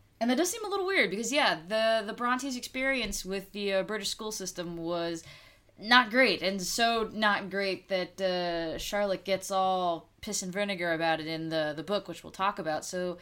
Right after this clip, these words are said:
yeah, you got, I guess maybe, like, no one would suspect it. I don't know. That's the only excuse I can think of off the top of my head, 'cause it is pretty weird.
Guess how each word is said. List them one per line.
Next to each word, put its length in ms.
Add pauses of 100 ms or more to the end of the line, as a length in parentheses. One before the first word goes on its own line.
(340)
yeah, 300
you 200
got, 280
I 80
guess 300
maybe, 320
like, 320 (240)
no 300
one 360
would 200
suspect 760
it. 340 (320)
I 80
don't 140
know. 260 (180)
That's 180
the 60
only 180
excuse 440
I 80
can 260 (140)
think 220
of 100
off 140
the 60
top 80
of 60
my 60
head, 160
'cause 100
it 120
is 80
pretty 200
weird. 280